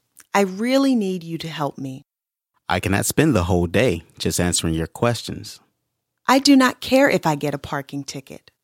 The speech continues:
Speaker 1: I want you to help me. What if it were your brother? You would be in the same situation as me.
Speaker 2: Well, get to the point. What do you want to know?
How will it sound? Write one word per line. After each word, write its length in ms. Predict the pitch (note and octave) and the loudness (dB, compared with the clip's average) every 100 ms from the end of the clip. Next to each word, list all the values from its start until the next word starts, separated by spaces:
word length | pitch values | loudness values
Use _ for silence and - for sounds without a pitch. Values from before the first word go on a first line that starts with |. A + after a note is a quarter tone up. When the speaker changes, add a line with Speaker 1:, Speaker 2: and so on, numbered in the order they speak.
| _ _ _ - | _ _ _ 0
Speaker 1:
I 140 | G#3+ C4+ | 2 4
want 260 | A#3 G#3 | 4 0
you 140 | F#3+ F#3 | -2 -4
to 140 | - | -4
help 280 | F3+ G#3+ - | -2 -2 -2
me. 300 | C#3 C3+ _ _ _ _ _ _ _ _ _ _ | -10 -12 _ _ _ _ _ _ _ _ _ _
What 200 | A#3+ C4+ | 4 6
if 120 | D4 | 6
it 120 | D4 | 2
were 100 | A#3+ | 2
your 260 | C4 A#3 C4 | 2 6 6
brother? 480 | B3+ D3+ C3+ C#3 - _ _ _ _ _ _ _ | 4 -2 -4 -10 -14 _ _ _ _ _ _ _
You 180 | - B3+ | 4 8
would 160 | C4+ F3+ | 8 4
be 160 | E3+ | 2
in 80 | D#3 | 0
the 80 | D3 | 0
same 460 | - - A3 B3 B3 | 0 2 2 2 0
situation 760 | - G#3 G#3 E3+ D#3+ - E3+ - | 0 0 2 2 2 0 -2 -4
as 200 | E3 C#3+ | -4 -4
me. 360 | F3 D3+ - _ _ _ _ _ _ _ _ _ _ - | -6 -6 -10 _ _ _ _ _ _ _ _ _ _ 0
Speaker 2:
Well, 400 | F#2+ D2+ D#2 - _ _ _ _ _ _ _ _ - | 2 2 -2 -8 _ _ _ _ _ _ _ _ 0
get 160 | G#3 - | 2 2
to 100 | A#2+ | 0
the 100 | G#2 | -2
point. 380 | - E2+ - _ _ _ _ _ _ _ _ | -2 -6 -6 _ _ _ _ _ _ _ _
What 180 | D3+ F3 | 0 2
do 80 | D3+ | 2
you 140 | A2+ | 2
want 240 | G2 F#2 - | 2 0 -2
to 100 | F#2 | -6
know? 320 | F2 F2 | -6 -8